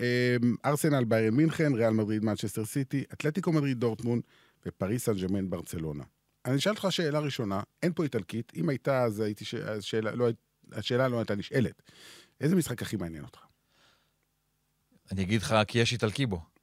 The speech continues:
Speaker 1: אה, נו, עזוב,
Speaker 2: לא,
Speaker 1: בוא,
Speaker 2: אבל
Speaker 1: אל תהיה
Speaker 2: סתם,
Speaker 1: לי
Speaker 2: אני
Speaker 1: עד
Speaker 2: אגיד לך,
Speaker 1: כדי
Speaker 2: לא,
Speaker 1: כך,
Speaker 2: תראה,
Speaker 1: אה.
Speaker 2: בוא, זה קל, נו, אבל תראה, על, על פניו, סיטי נגד ריאל מדריד, זה ה-,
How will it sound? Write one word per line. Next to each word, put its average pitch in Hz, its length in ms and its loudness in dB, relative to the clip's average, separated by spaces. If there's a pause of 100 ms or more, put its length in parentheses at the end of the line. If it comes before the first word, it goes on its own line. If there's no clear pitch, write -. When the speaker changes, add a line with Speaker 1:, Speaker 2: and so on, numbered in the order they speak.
(300)
Speaker 1:
אה, 165 420 8
נו, 147 200 10
עזוב, 165 320 8
Speaker 2:
לא, 160 140 10
Speaker 1:
בוא, 190 80 10
Speaker 2:
אבל 156 100 8
Speaker 1:
אל 226 60 6
תהיה 349 180 6
Speaker 2:
סתם, 233 100 10
Speaker 1:
לי 180 80 10
Speaker 2:
אני 131 60 10
Speaker 1:
עד 135 60 8
Speaker 2:
אגיד - 20 -2
לך, - 60 2
Speaker 1:
כדי 139 100 10
Speaker 2:
לא, 123 180 8
Speaker 1:
כך, 113 100 8
Speaker 2:
תראה, 113 140 8
Speaker 1:
אה. 104 80 4
Speaker 2:
בוא, 139 140 8
זה 107 160 0
קל, 185 360 6
נו, 127 120 6
אבל 104 240 4 (220)
תראה, 104 220 0
על, 131 220 2
על 196 220 4
פניו, 151 340 4 (580)
סיטי 156 500 2
נגד 120 320 2
ריאל 117 220 6
מדריד, 107 360 2
זה 101 180 4
ה-, 95 260 2